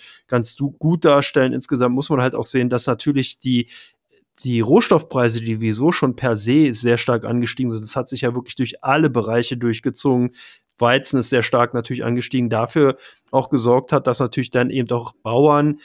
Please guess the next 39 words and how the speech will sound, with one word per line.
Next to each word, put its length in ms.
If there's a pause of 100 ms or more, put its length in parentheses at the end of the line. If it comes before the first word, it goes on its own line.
(260)
in 120
anderen 460
Ländern, 640
die, 380
äh, 140
jetzt 400
dann 120
vielleicht 320
ihre 220
Weizenfelder 640
le-, 180
stillgelegt 640
haben, 180
dann 240
ab 260
bestimmten 440
Preisniveaus 640
wieder 160
anfangen, 420
diese 460 (460)
zu 180
reaktivieren 840
und 220
natürlich 320
dann 160
auch 100
zusätzliche 680
Düngemittel 540
brauchen. 340
Also 240 (400)
hier 160
sind 180
ganz, 260
ganz 220
viele 220
kausale 680
Zusammenhänge 680
zu 180
sehen, 400